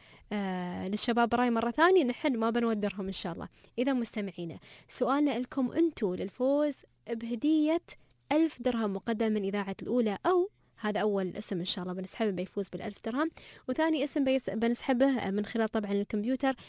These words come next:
بيفوز بفطور لأربع أشخاص مقدم من مطعم ناين سكس وان في شارع السيف في دبي، مطعم مطل على الخور، مطعم عربي، وفي طبعًا أماكن للعوايل إذا حابين،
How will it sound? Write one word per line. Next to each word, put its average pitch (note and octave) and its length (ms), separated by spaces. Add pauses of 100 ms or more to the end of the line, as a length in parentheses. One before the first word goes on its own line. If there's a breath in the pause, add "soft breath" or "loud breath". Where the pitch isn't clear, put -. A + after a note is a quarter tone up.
(200 loud breath)
بيفوز B3 380
بفطور C#4 840
لأربع A3 440
أشخاص B3 420
مقدم A3 380
من B3 280
مطعم G#3+ 380
ناين A3 260
سكس - 360
وان G#3+ 240 (600 soft breath)
في D4 120
شارع D4+ 320
السيف C#4 480 (100)
في - 160
دبي، A#3+ 420 (1000)
مطعم A3+ 420 (100)
مطل A3 500
على G3+ 180
الخور، C4+ 460 (400 loud breath)
مطعم A3 340
عربي، C4 260
وفي G#3+ 260
طبعًا G3 680
أماكن A3+ 380
للعوايل A3+ 720
إذا G#3+ 180
حابين، G3 640